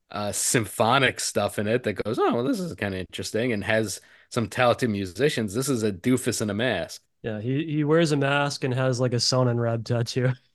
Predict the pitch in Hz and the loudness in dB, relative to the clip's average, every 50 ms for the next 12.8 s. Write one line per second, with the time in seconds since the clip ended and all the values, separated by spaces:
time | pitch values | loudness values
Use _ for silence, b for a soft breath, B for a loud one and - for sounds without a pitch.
0 | _ - 220 196 - - 190 160 - 202 208 139 - - - - - _ - - | _ 2 2 2 4 2 0 0 -2 -6 -8 -10 -8 -10 -12 -12 -12 _ -20 -20
1 | - - _ _ - - - - 302 320 285 - - - 165 139 123 107 92 - | -20 -20 _ _ -10 -10 -2 0 2 2 2 0 2 2 4 4 4 2 0 0
2 | 90 90 110 - - - - _ _ _ 151 147 135 123 - - - _ _ _ | -2 -2 -2 -4 -4 -12 -18 _ _ _ 0 0 0 0 -4 -8 -18 _ _ _
3 | _ _ _ - 139 139 127 123 131 123 131 127 123 123 117 117 110 110 - - | _ _ _ 0 2 2 4 4 4 6 6 6 6 6 4 2 0 0 0 2
4 | 113 104 98 95 - 104 101 127 - _ _ _ - 139 127 131 - 233 226 220 | 2 2 2 0 -2 -2 -2 -2 -4 _ _ _ -6 -6 -6 -2 0 2 4 4
5 | 214 - - 151 139 123 127 131 127 127 127 123 117 113 120 120 117 - 117 110 | 2 2 2 0 0 4 4 6 6 6 6 4 4 2 2 2 2 0 -2 -4
6 | 104 104 - - 117 123 123 117 101 - - - - 123 135 139 123 107 95 101 | -4 -6 -6 -4 0 2 4 4 2 0 -4 -4 0 2 4 4 4 2 0 -2
7 | 101 120 143 b b b b b b b b b 123 120 120 117 110 - - - | -4 -4 -4 b b b b b b b b b -4 -2 0 0 0 0 0 2
8 | - 202 185 156 127 113 107 131 190 185 139 139 131 131 120 120 107 98 92 92 | 4 4 4 6 4 4 4 4 2 4 2 2 2 2 2 0 0 -2 -2 -4
9 | 92 90 92 92 95 95 98 101 104 113 117 - - 113 107 101 98 120 117 117 | -6 -6 -6 -6 -4 -4 -4 -2 -4 -4 -4 -4 -6 -6 -4 -4 -2 -4 -4 -4
10 | - - 98 104 208 226 - - - 170 156 147 143 143 143 135 110 110 110 113 | -4 -8 0 0 2 2 2 0 2 2 4 4 4 4 2 2 0 -2 -2 -4
11 | - - 107 104 101 98 101 98 - 110 101 98 b b b b b b b b | -4 -6 -8 -8 -6 -6 -6 -6 -4 -4 -4 -4 b b b b b b b b
12 | - 135 135 127 131 120 117 120 123 127 - - 127 123 120 117 | 0 2 4 4 2 2 2 2 2 2 2 0 0 0 0 -2